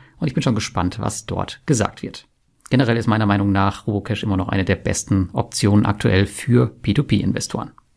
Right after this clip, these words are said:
Ja, und damit kommen wir gleich zu unserer dritten News, denn die abgezogenen Gelder arbeiten bereits auf Peerberry.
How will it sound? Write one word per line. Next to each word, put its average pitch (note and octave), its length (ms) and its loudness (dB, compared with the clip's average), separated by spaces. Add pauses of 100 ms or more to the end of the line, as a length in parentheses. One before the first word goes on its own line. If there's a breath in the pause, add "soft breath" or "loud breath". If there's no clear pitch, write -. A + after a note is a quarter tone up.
(520)
Ja, E3 220 2
und - 340 -6
damit A#2 200 2
kommen C3 140 2
wir B2 40 2
gleich A#2+ 220 0
zu B2 160 -6
unserer A2 380 -2
dritten B2+ 440 2
News, B2 480 0
denn D3+ 300 2
die A#2+ 280 0
abgezogenen A#2+ 640 2
Gelder C#3+ 560 0
arbeiten A2 640 0
bereits F#2 560 -4
auf A#2+ 440 -4
Peerberry. - 520 -2